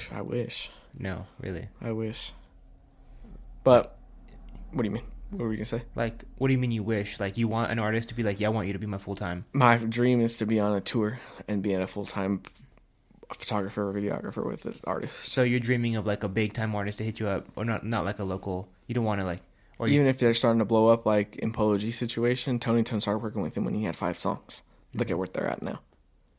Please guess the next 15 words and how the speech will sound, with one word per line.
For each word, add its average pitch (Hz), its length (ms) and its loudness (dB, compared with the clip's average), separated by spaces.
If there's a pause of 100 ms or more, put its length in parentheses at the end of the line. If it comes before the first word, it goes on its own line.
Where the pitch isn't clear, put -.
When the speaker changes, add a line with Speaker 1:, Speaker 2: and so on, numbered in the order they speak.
(960)
Speaker 1:
So 107 480 4 (240)
if - 80 0
I 98 100 8
see, 113 500 4 (520)
like, 110 200 2
"Hey, 110 140 4
we're 104 120 6
about 107 200 4
to 104 80 0
go 101 140 4
on 98 180 2
tour, 110 320 2
come 101 220 2
with 104 240 0
me," 123 260 0